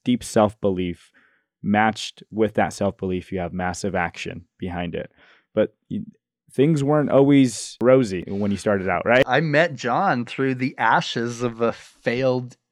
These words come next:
Speaker 2: company.
Speaker 1: Mm-hmm.
Speaker 2: That's, that's how we met,
Speaker 1: Mm-hmm.
Speaker 2: is, is I had sold my marketing company to a public company, and,
Speaker 1: Mm-hmm.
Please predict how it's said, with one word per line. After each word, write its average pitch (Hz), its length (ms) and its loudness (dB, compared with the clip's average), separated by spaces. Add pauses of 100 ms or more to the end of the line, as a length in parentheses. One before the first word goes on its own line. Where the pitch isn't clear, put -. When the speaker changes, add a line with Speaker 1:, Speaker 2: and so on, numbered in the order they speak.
(140)
Speaker 2:
company. 143 540 -6
Speaker 1:
Mm-hmm. 104 200 4 (300)
Speaker 2:
That's, 143 220 -2
that's 143 180 -2
how 156 180 -2
we 135 120 -6
met, 107 500 -10 (120)
Speaker 1:
Mm-hmm. 101 160 0
Speaker 2:
is, 117 280 -8 (360)
is 110 500 -6 (340)
I 135 200 2
had 143 280 0 (300)
sold 147 440 2
my 123 400 0 (100)
marketing 127 500 -2
company 113 440 -6
to 113 180 -4
a 98 60 -2
public 131 400 -4
company, 104 500 -10
and, 104 140 2
Speaker 1:
Mm-hmm. 98 120 0